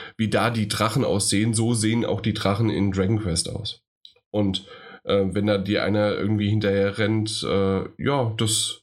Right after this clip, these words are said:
ist nett inszeniert. Äh, ich hatte echt Spaß damit. Äh, es gibt verschiedene Stellschrauben, wo ich mir denke, hm, weiß ich nicht so richtig, ob das alles vorne und hinten geklappt, äh, oder nein, ähm, nicht einfach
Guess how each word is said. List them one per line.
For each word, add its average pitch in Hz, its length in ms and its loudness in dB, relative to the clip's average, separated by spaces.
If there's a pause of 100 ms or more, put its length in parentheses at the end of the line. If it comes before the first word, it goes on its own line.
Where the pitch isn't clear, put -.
(160)
ist - 460 -4
nett 165 240 0
inszeniert. 147 920 0
Äh, 104 220 0
ich 123 180 -2
hatte 151 160 2
echt - 200 -4
Spaß 110 340 0
damit. 123 420 0 (640)
Äh, - 300 2 (120)
es - 220 2
gibt - 500 -2
verschiedene 151 560 2
Stellschrauben, 120 880 0
wo 110 140 2
ich 107 160 -2
mir 110 140 2
denke, 104 680 0
hm, 120 480 0 (340)
weiß 113 240 0
ich 120 80 2
nicht 117 280 0
so 113 120 0
richtig, 117 440 0
ob 110 160 -2
das 113 200 0
alles 110 260 0
vorne 107 260 0
und 110 80 2
hinten 107 460 0 (320)
geklappt, - 680 -2
äh, 87 160 0
oder - 280 -2
nein, 104 320 2
ähm, 95 420 0 (1300)
nicht 127 380 0
einfach 123 500 -2